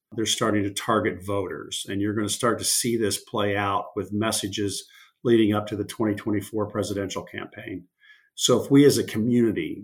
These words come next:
do not start talking to people on Main Street where they are on these issues, then we're gonna lose this battle. I used to do a lot of campaigns when I was younger, and we had a, an old adage in a, in a political campaign, "An attack unanswered is attack accepted."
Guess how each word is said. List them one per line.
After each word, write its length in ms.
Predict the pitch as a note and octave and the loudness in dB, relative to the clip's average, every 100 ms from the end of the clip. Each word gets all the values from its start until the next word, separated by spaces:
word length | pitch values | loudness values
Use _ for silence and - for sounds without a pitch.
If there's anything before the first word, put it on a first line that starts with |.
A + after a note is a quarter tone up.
| A#2 | -4
do 160 | A#2 | 0
not 300 | A2+ A#2 A#2+ | 2 2 2
start 420 | - - A#2+ - - | 0 0 2 0 -2
talking 480 | - A2 G2+ F2 E2 | 2 2 2 -6 -4
to 200 | A2 F#2 | -4 -6
people 640 | - G#2+ G#2 C#3+ C#3 C#3 | -6 -6 -4 -4 -4 -6
on 320 | - F#2+ F2+ | -6 -4 -4
Main 240 | F#2 G2 A2+ | -2 -2 0
Street 520 | - - D#2 F2 - _ | -2 0 -2 -2 -6 _
where 240 | G2+ A2 | -4 0
they 220 | G#2+ G2+ G2 | 0 0 0
are 340 | G2 G#2 B2 | 2 2 2
on 100 | B2+ | 2
these 220 | B2 A#2 | 0 0
issues, 720 | B2 B2 - D#3 E3 E3+ - _ _ _ _ _ | 0 0 -2 -2 -2 -4 -10 _ _ _ _ _
then 540 | - G#2 G#2+ G#2 G#2 G#2 | -10 -4 -2 0 -2 -4
we're 340 | - A#2 C3 C3 | -2 6 8 10
gonna 180 | A#2+ | 8
lose 240 | A2+ A#2 F2+ | 8 6 4
this 160 | F#2+ | -4
battle. 440 | F#2 G2 F2+ - - _ - | -4 -2 -2 -4 -10 _ 0
I 60 | |
used 200 | A#2+ A#2+ | 2 2
to 60 | A2 | 2
do 220 | G#2+ G#2+ | 6 6
a 20 | |
lot 200 | G2+ G2+ | 6 4
of 80 | G2 | 2
campaigns 760 | - G2 - A2 G#2 F#2 F2+ - | 0 -2 0 0 2 0 -4 -8
when 220 | F#2+ F#2+ | -4 -2
I 100 | F#2+ | 0
was 180 | F#2+ F#2 | -2 -2
younger, 420 | G2 F#2 F#2 - | -2 -2 -4 -6
and 180 | - G2 | -6 -4
we 120 | F#2+ | -2
had 200 | G2+ F#2+ | -2 -2
a, 220 | F#2 E2+ - - - - | -4 -6 -12 -20 -20 -6
an 80 | G#2+ | 0
old 200 | A2 G2 | 2 2
adage 460 | G2+ G#2 F#2+ F2 | 4 4 4 2
in 140 | F2+ F2 | -4 -6
a, 180 | E2+ G#2 | -6 -6
in 120 | F#2 | -6
a 60 | |
political 380 | F2 B2 G#2 E2+ | -4 -2 0 -2
campaign, 600 | - G2 F#2+ F#2+ G2+ G2 | -4 -4 -4 -2 -2 -2
"An 160 | F2 E2 | -4 -6
attack 400 | E2 A#2 G#2 F#2+ | 0 2 2 0
unanswered 580 | F2+ F#2+ G#2 G2+ F#2+ E2 | -2 0 0 -2 -4 -6
is 120 | E2 | -8
attack 400 | D#2+ - G2+ F2+ | -10 -4 -4 -4
accepted." 540 | - - F#2 E2+ - | -6 -6 -4 -6 -10